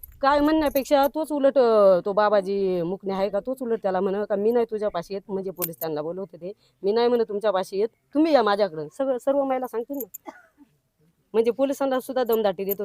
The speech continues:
तरी पोलीस काय म्हणले नाही त्याला. का, "का रे तू असं करतो?" आणि आमच्यासारख्यांना एक शब्द बोलला तरी ते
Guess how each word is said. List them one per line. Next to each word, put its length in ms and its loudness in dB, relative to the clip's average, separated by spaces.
तरी 140 -4
पोलीस 340 -6
काय 140 -2
म्हणले 260 -4
नाही 140 -6
त्याला. 200 -8
का, 80 0
"का 140 4
रे 100 4
तू 100 -2
असं 200 0
करतो?" 260 -6
आणि 180 -2
आमच्यासारख्यांना 580 -2
एक 140 -4
शब्द 200 -4
बोलला 280 -2
तरी 160 -10
ते 180 -4